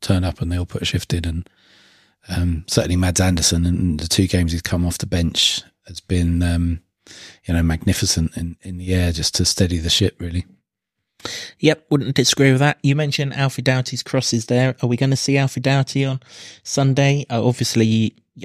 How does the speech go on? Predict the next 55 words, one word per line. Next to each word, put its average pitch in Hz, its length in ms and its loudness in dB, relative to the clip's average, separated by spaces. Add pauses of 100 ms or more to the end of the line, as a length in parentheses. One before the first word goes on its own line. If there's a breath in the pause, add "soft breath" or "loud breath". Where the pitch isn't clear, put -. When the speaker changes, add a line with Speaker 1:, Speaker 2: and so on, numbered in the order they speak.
Speaker 2:
I 117 40 0
mean, 107 220 2
if 113 160 0
Amari 117 300 4
Bell 104 180 2
plays 92 260 -4
centre 101 280 0
half, 98 320 0
you're 98 100 0
running 98 260 0
a 98 40 2
little 101 320 4
bit - 160 -2
short 92 260 0
of 92 80 -6
left 95 220 -2
wingers, 101 340 -4
but - 160 -6 (400 loud breath)
Ryan 104 240 2
Giles 98 240 0
would 98 100 -10
be 101 120 -4
the, 95 420 0
um, 98 200 -4 (580)
the 123 160 4
obvious 104 340 2
one 101 240 0
to 98 300 -4 (460 soft breath)
maybe 107 200 2
go 104 180 4
in 104 140 2
there. 104 240 4
I 107 200 0
guess 143 280 -2
if 123 140 -2
we 120 80 0
do 135 240 0
see 104 220 0
Alfie 101 260 -2
Doughty 101 340 -2
on 98 80 0
Sunday, 101 380 0
we're 107 80 0
gonna 120 180 2
see 110 160 0
him 104 140 2
on 104 160 -2
the 113 260 -4
right 123 320 0
side 95 400 -6
of 92 120 -10
the 90 80 -10
defence, 104 360 -2
because - 240 -2
obviously 104 460 0